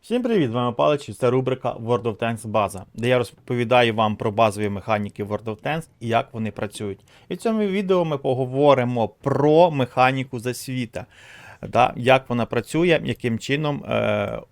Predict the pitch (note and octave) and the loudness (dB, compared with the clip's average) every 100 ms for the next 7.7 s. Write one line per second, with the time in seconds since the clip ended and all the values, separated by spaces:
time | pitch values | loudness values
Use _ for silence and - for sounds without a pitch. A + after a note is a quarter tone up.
0 | - A#2+ C3 - - C#3+ B2+ - A#2+ C3+ | -8 -2 -2 -2 -2 0 0 -2 -2 2
1 | A#2+ A2 A2 G#2 A#2 A#2 A2 B2+ C#3+ - | 4 2 -2 -2 -4 -6 -4 -2 -2 -6
2 | - C3+ - C3+ D3+ C3 - A#2 A2+ A#2 | -10 -6 -2 0 2 0 -2 -4 2 2
3 | A2 - A#2 C3+ A#2+ - E3+ C#3+ - C#3+ | 2 -2 -2 -2 -4 -4 0 0 2 0
4 | D3 - - A2+ - A2+ A2+ A2 G#2 A#2 | 0 -2 -4 -4 -2 0 2 2 2 2
5 | B2+ B2+ A#2+ G#2+ G2+ A2+ G2+ A2+ G#2+ A2 | 0 -4 -10 -10 -8 -6 -2 -2 -2 -6
6 | - A#2 A#2 A2 A2 A2 G#2 - B2 - | -8 -8 -8 -8 -8 -10 -12 -14 -14 -6
7 | A#2 A2+ G#2+ - - - | 0 0 0 -6 -14 -14